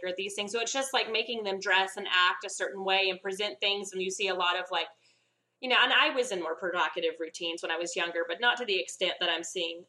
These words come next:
a lot nowadays. There was that little, all the little girls from Dance Moms who were, like,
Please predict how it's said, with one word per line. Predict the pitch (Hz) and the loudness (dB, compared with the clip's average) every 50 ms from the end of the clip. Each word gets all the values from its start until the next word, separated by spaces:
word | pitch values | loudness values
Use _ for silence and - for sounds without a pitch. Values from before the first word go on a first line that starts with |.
| _ - | _ -8
a | 190 | -6
lot | 180 170 - - 190 | -4 -4 -4 -2 0
nowadays. | 190 180 180 180 180 175 175 160 156 160 170 175 - - | 2 4 4 4 4 2 2 2 0 0 -2 -4 -4 -2
There | - 185 180 | 0 0 2
was | 175 170 170 175 175 - - - - _ _ _ | 2 2 0 0 -2 -8 -12 -16 -20 _ _ _
that | 196 180 - | -2 0 0
little, | 123 175 165 151 - - | 0 0 0 -2 2 4
all | 202 202 196 | 4 6 6
the | 202 196 | 6 4
little | 196 190 190 190 | 4 4 2 2
girls | 190 185 165 160 170 170 - | 2 2 2 2 0 -2 -4
from | 190 180 175 | -4 -2 2
Dance | 175 165 165 180 - - | 2 2 2 0 -4 -6
Moms | 175 165 175 - | -6 -6 -6 -4
who | - | -2
were, | 175 175 | 0 0
like, | 170 165 - | 0 0 -2